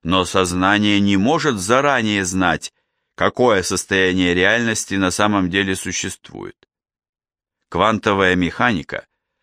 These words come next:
позволяет нам только дать реальности возможность занять одно определённое состояние. Но управлять реальностью и заставлять её делать то, что нужно нам,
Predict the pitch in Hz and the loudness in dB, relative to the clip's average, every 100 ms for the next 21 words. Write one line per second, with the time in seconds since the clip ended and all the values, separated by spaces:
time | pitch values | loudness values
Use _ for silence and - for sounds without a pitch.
0 | _ _ - 98 107 127 165 139 127 131 | _ _ -2 0 2 2 0 -2 0 -2
1 | 123 143 135 - 113 131 143 - - 110 | 0 -2 -2 -2 0 0 -2 -4 -6 0
2 | 117 120 117 107 - 104 110 117 156 139 | 2 2 0 -2 -4 -2 0 0 -2 0
3 | 113 101 92 107 104 95 - _ 98 92 | 0 -2 0 0 0 -2 -6 _ -4 -2
4 | 113 131 127 90 _ _ - 85 104 98 | 0 2 0 -2 _ _ -8 -4 -2 0
5 | 104 98 85 80 82 - 82 - 78 67 | 0 2 0 -2 -4 -6 -8 -6 -4 -6
6 | 57 52 - _ _ _ _ - - 113 | -8 -16 -20 _ _ _ _ -12 -2 2
7 | 123 80 87 - 101 95 90 151 - 196 | 2 0 -2 0 2 2 2 0 0 0
8 | 180 147 113 101 - 98 95 101 - 98 | 2 0 0 -4 -2 -2 -2 -4 -2 -2
9 | 110 110 - 95 90 101 95 90 - 98 | 0 -2 0 -2 0 0 0 -2 -2 -4
10 | - 98 95 98 87 85 76 71 80 139 | -4 -2 -2 -2 -4 -4 -4 -2 2 2
11 | 156 | 0